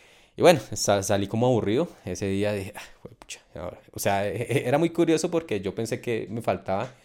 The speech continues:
y después ahí me di cuenta que, que había aprendido algunas cosas y que yo pensé que ya las estaban usando y que las quería seguir, eh... o sea, quería seguir enfatizando en eso.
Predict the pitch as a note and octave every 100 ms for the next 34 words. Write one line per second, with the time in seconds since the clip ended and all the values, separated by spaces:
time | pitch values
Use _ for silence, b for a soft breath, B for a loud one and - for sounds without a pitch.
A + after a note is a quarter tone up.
0 | b b b G#2+ G2+ F#2+ G2 G2 G#2 G#2
1 | G2 G#2+ - G2+ F2+ - F2 E2 F#2 G2
2 | G2 G2 F#2 G#2+ A#2 A2+ G2+ F#2+ G#2 G#2+
3 | G#2 G#2 G#2+ F#2+ G#2 - G2+ C3 A#2+ G2
4 | G2 F#2+ F#2+ E3+ C3+ F#2+ F#2+ F#2 F#2 G2
5 | G2 G#2 G2 E2+ - b b - F#2 F#2+
6 | F#2 F#2 - G#2 G#2+ A2 - G2 F#2 F#2+
7 | G#2 D3